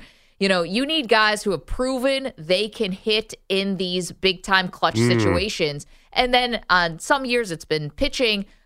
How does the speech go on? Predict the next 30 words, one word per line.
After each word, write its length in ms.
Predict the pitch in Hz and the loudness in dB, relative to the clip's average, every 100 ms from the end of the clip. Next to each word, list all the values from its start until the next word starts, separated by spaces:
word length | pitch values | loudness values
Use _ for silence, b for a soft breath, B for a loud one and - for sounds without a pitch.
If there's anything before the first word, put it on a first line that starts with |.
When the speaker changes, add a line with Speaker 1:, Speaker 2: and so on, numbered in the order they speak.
| - | 0
Speaker 1:
but 160 | 185 - | 0 2
a 40 | |
lot 200 | 175 196 | 2 4
of 60 | 226 | 4
years 180 | 220 190 | 2 2
it's 100 | 180 | 0
been 180 | 190 180 | 0 4
not 220 | 175 185 | 4 4
being 140 | 185 | 0
able 100 | 185 | 0
to 80 | 190 | 0
get 160 | 185 185 | -2 -2
the 60 | |
big 180 | 190 214 | -4 -4
hit. 180 | 208 - - | -6 -8 4
Speaker 2:
You 120 | 151 | 4
know, 80 | 165 | 6
the 120 | 131 | 4
other 120 | 175 | 2
thing 120 | 120 | 2
about 180 | 104 92 | 4 4
Juan 180 | 98 92 | 4 4
Soto, 220 | 104 92 | 2 2
there's 180 | 85 110 | 2 0
a 40 | |
couple 200 | - 139 | 4 6
things 220 | 117 110 85 | 6 2 0
that 60 | |
surprised 500 | - - 101 92 80 | -6 2 4 4 4
me. 80 | 92 | 2